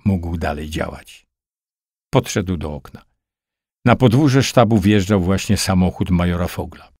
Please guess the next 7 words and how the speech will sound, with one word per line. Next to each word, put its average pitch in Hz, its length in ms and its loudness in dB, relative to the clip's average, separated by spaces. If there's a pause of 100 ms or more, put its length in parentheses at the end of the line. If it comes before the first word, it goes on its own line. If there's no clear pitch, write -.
(540)
Otoczyli 180 480 4
go 139 120 6
natychmiast 113 840 2
spadochroniarze. 85 880 -4 (680)
Po 127 60 6
chwili 165 440 4 (280)
wóz 113 340 4